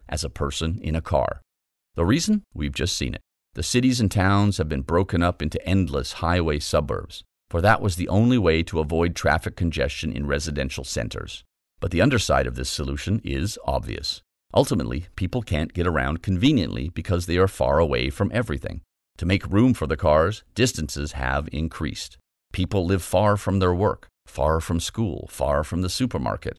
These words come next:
which then requires a second car so the shopping can be done and the children driven to school. Outings? Out of the question. Friends? There are neighbors, and that's it.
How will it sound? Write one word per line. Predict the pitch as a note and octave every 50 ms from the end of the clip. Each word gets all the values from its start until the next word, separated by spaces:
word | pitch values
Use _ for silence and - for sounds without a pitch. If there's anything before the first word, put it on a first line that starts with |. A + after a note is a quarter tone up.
| _ -
which | - G2+ - -
then | G2+ A2+ C#3 C#3+
requires | D3 - - - D#2 D2+ D2 D2+ F2+ A2 -
a | B2+
second | A#2 - - D#3 - - E2 D#2 -
car | - B1 G1+ G1+ G1+ -
so | - - E2+
the | C#2+ C2+
shopping | - - F#2 G2+ C3 - C#2 B1+
can | B1+ - C2+ A#1
be | B1
done | B1 B1+ A#1 B1+ B1+
and | B1+ C#2
the | D#2+
children | - - - D3 D3 A#2 D2+ D2 A#1 G#1+ C2+
driven | C#2+ D#2 D2 D2+ E2 D2+
to | D#2
school. | D#2 - - G2 G2 D#2 A1 - - - _ _ _ _ _ -
Outings? | G2+ A2 A#2 F#3 F3+ G3+ G3 - - - _ _ -
Out | - F2 E2+
of | D#2+
the | D2+ D2
question. | - - - - - - - - - _ _ _ _
Friends? | - - - D#3+ D#3 F3 G3 G3+ F#3+ - - _ _ _ _ _ -
There | - F#2 G#2+
are | B2 A#2+
neighbors, | A2+ C#3 D3+ G#2 F#2 F#2+ - - - _ _ _ _
and | - C#2 A#1+
that's | G#1+ A1+ A1+ - -
it. | - - -